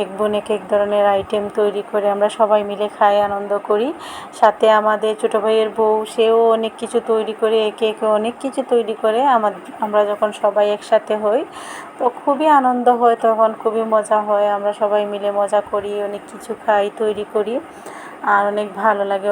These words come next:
অনেক ভালো একটা সময় কাটানো হয়। তো এই তো এইদিকে মেজপা পিঠাটা বাপে দিয়ে দিল। এবার এই তো বাটিটাকে এখন সরিয়ে নিবে। তো কীভাবে মেজপা খুব সুন্দরভাবে তাড়াতাড়ি এই পিঠাগুলো তৈরি করতে পারে, আপনারাও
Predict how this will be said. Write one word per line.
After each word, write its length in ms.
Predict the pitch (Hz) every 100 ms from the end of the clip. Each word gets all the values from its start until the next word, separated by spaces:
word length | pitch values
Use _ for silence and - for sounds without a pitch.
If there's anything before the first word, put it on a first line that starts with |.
| 202
অনেক 140 | 202 196 220
ভালো 200 | 214 214
একটা 180 | 208 214 208
সময় 380 | 220 208 208 208 220 233
কাটানো 380 | 226 214 208 208
হয়। 220 | 208 233 330 - - - - -
তো 60 | 226 233
এই 100 | 233 -
তো 80 | 240 240
এইদিকে 400 | 233 220 - 240 233 226 226
মেজপা 360 | 220 220 233 220
পিঠাটা 500 | 226 220 226 - 233 277 339 - - - 208 -
বাপে 300 | 208 220 220 214
দিয়ে 180 | 214 202
দিল। 160 | 214 226 311 453 233 208
এবার 360 | 214 202 202 196 - - - - 208 208
এই 80 | 208 -
তো 60 | 196
বাটিটাকে 480 | 208 208 196 208 - 208
এখন 180 | - 214 -
সরিয়ে 320 | 208 202 202 202
নিবে। 220 | 196 214 311 - - - - - -
তো 60 | - -
কীভাবে 320 | 262 247 247 254
মেজপা 340 | 247 240 233 240 -
খুব 100 | 247 -
সুন্দরভাবে 500 | 240 226 220 233 277 339 349 -
তাড়াতাড়ি 500 | 220 208 220 202 214 214
এই 60 | 208
পিঠাগুলো 360 | 214 220 208 220 220
তৈরি 180 | 214 208 220
করতে 200 | 214 208
পারে, 180 | 226 233 294
আপনারাও 400 | - 214 202 196